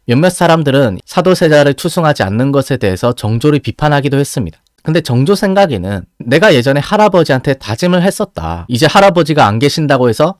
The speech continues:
내가 그때 했던 다짐을 다 번복해버리고 사도세자를 추승한다면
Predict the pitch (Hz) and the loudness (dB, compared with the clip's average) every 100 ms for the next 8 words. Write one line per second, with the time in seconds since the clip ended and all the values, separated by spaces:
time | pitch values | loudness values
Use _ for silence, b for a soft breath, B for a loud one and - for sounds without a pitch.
0 | _ 113 117 - 127 180 151 - 139 117 | _ -2 0 0 -2 0 0 0 -4 -4
1 | 107 127 123 - 113 147 160 123 123 147 | -4 -2 -2 -2 0 2 2 0 -2 -2
2 | - 123 110 107 123 143 - - 139 143 | -2 -2 -2 0 -2 -2 -8 -6 -2 0
3 | 147 131 123 123 170 180 170 165 143 87 | 0 0 0 0 -4 -2 -2 0 -2 -4
4 | 87 | -8